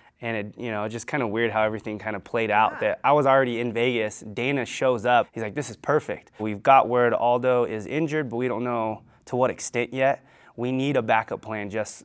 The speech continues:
Speaker 1: just in case. Would you be willing to get ready for this fight, make weight, and, uh, you know, fight if the, if the,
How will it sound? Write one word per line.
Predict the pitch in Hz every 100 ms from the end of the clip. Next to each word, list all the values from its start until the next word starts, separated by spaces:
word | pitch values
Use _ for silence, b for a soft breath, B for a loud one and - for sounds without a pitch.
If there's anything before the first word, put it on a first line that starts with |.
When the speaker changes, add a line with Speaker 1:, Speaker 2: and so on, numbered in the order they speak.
| -
Speaker 1:
just | 120 117 -
in | 104
case. | 120 113 107
Would | 101
you | 110
be | 113
willing | 110 117 107
to | - 110 104 101 98 B B _
get | 131 110
ready | 127 123
for | -
this | 110 -
fight, | 117 110 107
make | 113 104
weight, | 110 113 110 - _
and, | 104 104 101
uh, | 101 98 90 90 b b
you | 117
know, | 110
fight | 101 - 120 117
if | 107
the, | - 104 101
if | 107 -
the, | 104 98 98